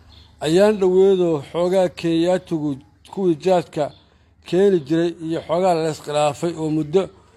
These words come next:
bil ah jaad aan xamar la keenin. Madaxweynihii asaa is celi waayey, asuu inta baxuu Nairobi aaday. Si uu ganacsatadii Nairobi joogtay jaadka ula soo hadlo,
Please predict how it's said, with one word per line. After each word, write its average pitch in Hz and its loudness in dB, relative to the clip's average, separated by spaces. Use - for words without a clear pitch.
bil 170 2
ah 147 -6
jaad 160 0
aan 151 -6
xamar 175 -2
la 147 -2
keenin. 143 -2
Madaxweynihii 165 0
asaa 147 -2
is 131 -10
celi 180 -2
waayey, 165 2
asuu 170 -8
inta 156 -6
baxuu 147 -4
Nairobi 143 -2
aaday. 123 -6
Si - -8
uu 214 2
ganacsatadii 170 0
Nairobi 165 0
joogtay 156 -2
jaadka 160 0
ula 156 -4
soo 156 -2
hadlo, 139 0